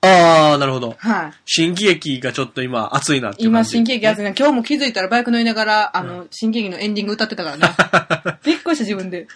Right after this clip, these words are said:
Speaker 1: メラメラ。
Speaker 2: あ、メラーって思って。
Speaker 1: <laughs> あ、そう。
Speaker 2: もう、それが今
Speaker 1: なかなかないよ。鼻歌としてなかなか出てこないよ、そのチョイス。
Speaker 2: <laughs> びっくりした、ほんま。
Speaker 1: うん。
Speaker 2: それが今注目、自分がもう無意識に注目してんねんなっていう。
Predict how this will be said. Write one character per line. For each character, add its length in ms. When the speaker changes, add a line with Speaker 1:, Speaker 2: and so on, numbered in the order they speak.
Speaker 1:
メ 300
ラ 180
メ 80
ラ。 60
Speaker 2:
あ、 20
メ 140
ラ 180
ー 40
っ 40
て 80
思 140
っ 40
て。 260
Speaker 1:
<laughs> 560
あ、 180
そ 140
う。 20
Speaker 2:
も 120
う、 40
そ 100
れ 100
が 80
今 140
Speaker 1:
な 60
か 140
な 140
か 100
な 180
い 40
よ。 80
鼻 220
歌 140
と 80
し 100
て 40
な 80
か 80
な 80
か 80
出 80
て 80
こ 80
な 80
い 40
よ、 40
そ 100
の 60
チ 80
ョ 60
イ 40
ス。 140
Speaker 2:
<laughs> 180
び 100
っ 100
く 100
り 80
し 60
た、 80
ほ 80
ん 100
ま。 140
Speaker 1:
う 20
ん。 80
Speaker 2:
そ 80
れ 100
が 120
今 160
注 180
目、 160
自 180
分 140
が 80
も 280
う 40
無 140
意 80
識 200
に 80
注 160
目 220
し 80
て 80
ん 60
ね 80
ん 80
な 80
っ 40
て 160
い 80
う。 120